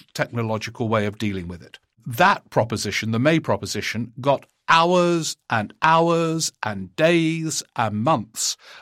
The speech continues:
of parliamentary scrutiny. Remember those endless debates, the votes on her deal, the endless analysis on every broadcast. When this hung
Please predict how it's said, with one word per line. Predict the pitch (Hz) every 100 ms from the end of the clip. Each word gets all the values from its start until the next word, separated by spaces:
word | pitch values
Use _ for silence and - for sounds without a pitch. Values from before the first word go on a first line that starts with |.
| -
of | 120 117
parliamentary | 127 113 104 110 - 107
scrutiny. | - - 135 131 156 147
Remember | 120 120
those | 101 101 -
endless | 139 135 123 113
debates, | - 110 127 131 - -
the | 101
votes | 117 127 - -
on | 113
her | 117 107
deal, | 110 117 120 117 - -
the | 127 -
endless | 143 143 151 135 120 113 - - _ -
analysis | 117 127 135 123 - 117 117
on | 101 -
every | 127 117 117 107
broadcast. | 104 135 131 117 107 90 - - - - _ _ _ _
When | 120 135 170 185 190 - _ _ _ _ _ _ _ _ _ _ _ _ -
this | 135 131 127 156 - - - _
hung | - 147 143 139